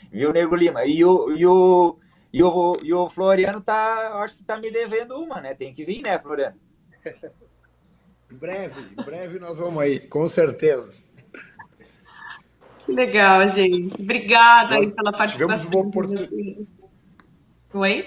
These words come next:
Speaker 2: Tivemos uma oportunidade prontos pra ir e no fim acabou a prova sendo adiada. Eu acho que foi transferida, alguma coisa assim, na pandemia, um pouquinho antes da pandemia, depois da pandemia, eu não lembro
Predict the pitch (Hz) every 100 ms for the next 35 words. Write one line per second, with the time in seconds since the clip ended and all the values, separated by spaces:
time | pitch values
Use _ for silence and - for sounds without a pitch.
0 | - 123 165 160 196 190 202 208 196 180
1 | 202 160 - 214 220 - - 175 185 226
2 | 208 190 196 214 202 185 202 196 196 196
3 | 196 214 196 202 160 165 180 165 131 147
4 | 147 139 _ 151 151 117 147 151 - 139
5 | 131 175 143 135 151 135 156 135 123 151
6 | 160 _ _ _ 123 143 160 151 147 139
7 | 160 143 135 175 170 - 143 139 120 143
8 | 156 127 151 143 139 127 117 110 135 151
9 | 165 175 165 151